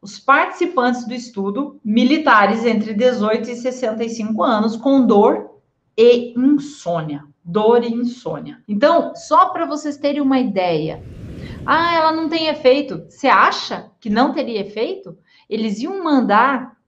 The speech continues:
soldados pra um campo de batalha com a auriculoterapia se eles achassem que esse soldado estaria sofrendo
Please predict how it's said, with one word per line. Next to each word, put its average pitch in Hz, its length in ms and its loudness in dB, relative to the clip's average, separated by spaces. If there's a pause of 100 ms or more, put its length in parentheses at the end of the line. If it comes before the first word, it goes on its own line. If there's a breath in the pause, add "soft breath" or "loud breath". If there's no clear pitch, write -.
(140)
soldados 214 880 0
pra - 220 -10
um 220 160 -2
campo 254 440 -2
de 233 100 -8
batalha 208 840 -2 (220 soft breath)
com 226 100 0
a 220 80 6
auriculoterapia 240 1040 -2
se 247 160 -10
eles 220 180 -6
achassem 262 600 0
que 247 60 -12
esse - 240 -18
soldado 214 340 0
estaria 214 300 -4
sofrendo 202 880 -2